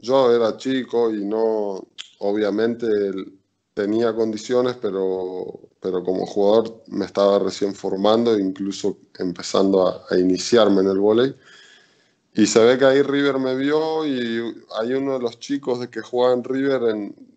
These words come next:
ahí en el medio del abierto, que nos cruzábamos con todo, me, me preguntó si me gustaría jugar en River y qué sé yo. Yo, obviamente, le dije que sí. Yo soy hincha de River de,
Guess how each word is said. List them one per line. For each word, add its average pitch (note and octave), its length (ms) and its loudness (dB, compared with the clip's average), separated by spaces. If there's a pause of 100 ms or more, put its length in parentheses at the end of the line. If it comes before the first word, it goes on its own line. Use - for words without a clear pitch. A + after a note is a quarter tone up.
ahí G#2 300 -2
en A2 120 -2
el G2+ 180 -4
medio A#2 220 0
del A#2 120 -2
abierto, A#2 500 -2
que - 120 -12
nos F#2+ 100 -10
cruzábamos A2+ 540 -2
con A2+ 180 -2
todo, B2 160 2 (360)
me, G#2 100 -2
me F#2+ 40 -2
preguntó G2+ 460 -2
si A#2 140 -6
me G#2+ 80 0
gustaría G#2 340 -2
jugar B2+ 240 -2
en B2 60 -6
River A2 500 -2
y F#2+ 60 -10
qué G#2 120 -10
sé - 200 -14
yo. G#2 240 -4 (120)
Yo, G#2+ 220 2
obviamente, F#2+ 760 0
le G2 80 -4
dije F#2+ 300 -6
que A2 80 -4
sí. G2+ 380 0 (420)
Yo F#2+ 140 -2
soy G2 180 4
hincha G2 280 2
de F#2+ 80 4
River G#2 280 2
de, F#2+ 280 -4